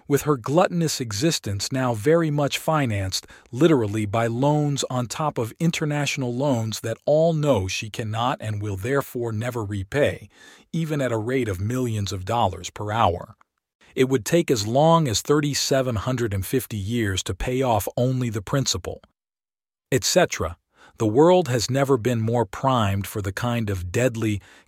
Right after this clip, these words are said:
catastrophic engagement as that outlined by the Bible's Old Testament prophets and its New Testament apostles.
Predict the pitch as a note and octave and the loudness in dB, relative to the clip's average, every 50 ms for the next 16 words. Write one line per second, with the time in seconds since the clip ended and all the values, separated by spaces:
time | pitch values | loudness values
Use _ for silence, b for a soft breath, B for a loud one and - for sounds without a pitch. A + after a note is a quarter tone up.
0 | _ - - C#3+ C#3 C#3 A#2+ - - - C#3 B2 B2 A#2 - B2 G#2+ - G#2+ G2+ | _ -6 -4 -2 0 0 0 0 0 2 2 2 2 2 0 -4 -6 -4 -4 -4
1 | G2+ F#2 - A#2+ B2 A#2+ A2+ G#2 - F#2+ F2+ F2+ F2+ F#2 F#2 E2+ F2 A2 A2 A2+ | -2 -2 0 0 2 0 0 -2 -4 -4 -4 -4 -4 -4 -4 -4 -2 -2 -2 -2
2 | A#2 - - A#2+ B2 C3+ C3 - G#2+ G2+ G2 F#2 F2+ F#2 F#2+ F#2 G2 G2+ F#2+ F#2+ | -2 -2 0 2 2 2 2 2 0 0 0 0 0 -2 -2 -2 -2 0 -2 -2
3 | F#2 F2 A2+ A2+ A2+ A2 G2 F#2+ G2 G2+ G2 - B B B B B B _ - | -2 0 0 0 0 0 0 -2 -4 -4 -4 -6 B B B B B B _ 2
4 | A#2+ A#2+ A#2+ G#2+ - - - B2 G#2 - - G#2+ G2+ F#2+ F#2+ - - - C3 B2 | 2 2 2 -2 -4 -4 -2 -2 -2 -2 -2 -4 -4 -4 -6 -4 0 2 2 2
5 | A#2+ - - - F#2+ - - - b b b b b b - A2+ A#2 A2 - - | 2 0 -6 -8 -6 -6 -8 -8 b b b b b b -2 -2 0 0 -2 -2
6 | A#2 B2+ D3+ E3 D3+ - - A#2 G2+ - - - F#2 F#2 F2 F2 F2 - - B2+ | 0 0 0 0 0 -2 -2 -2 -2 -2 -2 -4 -4 -4 -4 -6 -6 -2 0 2
7 | A#2+ G2+ - - F2+ F2 - - - - | 2 2 0 -2 -6 -8 -8 -8 -8 -8